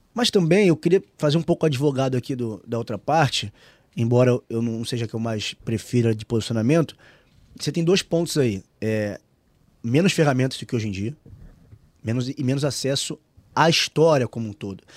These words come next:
Até então, galera que mais antiga, só sabia da história que era do colégio, né? Que todo mundo vivia, vivia harmonicamente, que a Princesa Isabel é a nossa libertadora, salvadora, et cetera e tal, que todo mundo vive bem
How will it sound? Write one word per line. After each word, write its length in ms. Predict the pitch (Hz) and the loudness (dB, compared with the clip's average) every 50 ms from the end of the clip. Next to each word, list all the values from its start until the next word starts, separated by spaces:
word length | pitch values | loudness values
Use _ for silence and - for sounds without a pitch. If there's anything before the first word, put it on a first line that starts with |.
| - - - - | -20 -20 -20 -8
Até 240 | - 120 127 - 160 | -4 -4 -2 0 0
então, 580 | 151 143 127 - - 135 151 180 175 139 113 - | 0 0 -2 -4 -4 -2 0 0 0 -2 -2 -4
galera 360 | 117 120 117 123 131 131 127 | -4 -2 0 0 0 0 -2
que 180 | 113 - 127 120 104 - _ _ | -2 -4 -8 -8 -8 -12 _ _
mais 200 | - 113 113 117 | -6 -4 -4 -4
antiga, 580 | 107 98 - - 139 156 180 156 131 107 - - _ _ _ _ _ _ _ _ _ | -4 -6 -4 0 2 2 4 2 0 -4 -4 -10 _ _ _ _ _ _ _ _ _
só 200 | - - 156 147 | -4 -2 0 0
sabia 300 | - - 143 131 139 151 | 2 2 2 2 2 2
da 80 | 147 | 2
história 280 | 135 - - 131 135 156 | 2 2 2 0 0 0
que 120 | 180 - | 0 -2
era 60 | 359 359 | 0 0
do 100 | 403 - | 0 2
colégio, 520 | 494 466 196 170 156 147 110 98 87 87 - _ _ _ _ _ _ - | 2 4 4 6 6 4 4 2 -2 -8 -12 _ _ _ _ _ _ -6
né? 240 | 151 127 143 147 - _ _ _ _ _ _ _ _ _ | -2 0 2 0 0 _ _ _ _ _ _ _ _ _
Que 120 | - 120 | -14 -6
todo 160 | - 131 123 | -2 -2 0
mundo 160 | 127 127 127 | 0 0 -2
vivia, 200 | 120 120 131 131 | 2 2 2 2
vivia 260 | 139 139 120 113 131 120 | 2 0 0 0 2 2
harmonicamente, 840 | 123 127 123 127 - - 233 202 170 175 190 185 170 - - - | 2 2 0 0 -2 -2 0 2 2 4 4 4 2 2 0 -4
que 60 | - | -4
a 60 | 127 | -6
Princesa 160 | - - 139 120 | -6 -4 -4 -2
Isabel 320 | 127 120 117 123 123 127 | -2 -2 0 0 0 2
é 20 | |
a 40 | 123 | 2
nossa 320 | 123 127 123 - - 123 117 | 0 -2 -2 -2 -2 -2 -2
libertadora, 840 | 110 110 113 123 123 - 165 190 185 160 160 185 196 185 170 147 127 | -2 -2 -4 -4 -4 -2 -2 -2 0 2 4 6 6 6 6 4 4
salvadora, 560 | - 117 113 143 175 175 143 143 156 175 175 | 0 0 0 2 0 2 2 2 2 2 2
et 60 | 156 | 0
cetera 200 | - - - 156 | 0 -4 -4 -4
e 20 | 139 | -2
tal, 180 | - 160 165 | 0 0 0
que 80 | 175 - | 0 0
todo 120 | - 196 | -2 -2
mundo 140 | 180 196 208 | -2 -2 0
vive 220 | 165 160 180 175 | 0 -2 -2 -2
bem 420 | 165 147 147 156 170 190 214 226 | 0 2 4 4 6 6 4 2